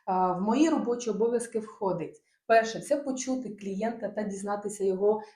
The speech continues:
фінансову ситуацію, зробити йому фінансовий аналіз його ситуації. Друге, це почути його цілі, почути його побажання.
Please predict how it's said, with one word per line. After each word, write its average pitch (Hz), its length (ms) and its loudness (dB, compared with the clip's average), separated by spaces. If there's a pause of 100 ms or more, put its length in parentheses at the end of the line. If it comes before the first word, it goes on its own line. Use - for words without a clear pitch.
фінансову 202 600 0
ситуацію, 175 640 0
зробити 226 460 -4
йому 208 180 -4
фінансовий 190 600 -6
аналіз 196 500 0
його 185 240 0
ситуації. - 680 -8 (600)
Друге, 254 560 2
це 240 480 0 (280)
почути 254 440 -2
його 190 280 0
цілі, 208 760 -4
почути 233 320 0
його 220 280 4
побажання. 190 800 -2